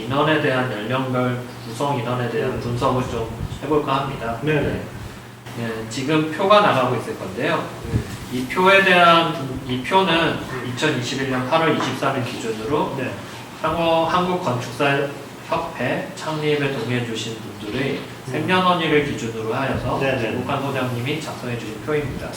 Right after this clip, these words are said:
Speaker 2: 네.
Speaker 1: 이 표에 대한, 어, 이 표에 대해서 박인수 소장님이 설명하고 이 표가 시사하는 바는 무엇인가에
Speaker 2: 아, 네.
Speaker 1: 대해서 좀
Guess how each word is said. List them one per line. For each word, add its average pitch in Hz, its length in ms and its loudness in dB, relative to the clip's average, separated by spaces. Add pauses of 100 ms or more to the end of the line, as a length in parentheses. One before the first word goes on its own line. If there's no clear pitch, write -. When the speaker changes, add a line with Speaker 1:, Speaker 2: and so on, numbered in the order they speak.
(420)
Speaker 2:
네. 113 180 -2 (440)
Speaker 1:
이 135 100 -2
표에 196 340 6
대한, 180 560 6 (200)
어, 117 500 4
이 127 140 0
표에 208 360 4
대해서 139 720 2 (320)
박인수 127 320 -4
소장님이 147 580 2
설명하고 175 720 2
이 - 100 -2 (120)
표가 165 220 -2
시사하는 180 580 2
바는 143 380 2
무엇인가에 120 540 -2
Speaker 2:
아, 120 420 -2
네. 117 340 -4
Speaker 1:
대해서 123 280 0
좀 120 100 -4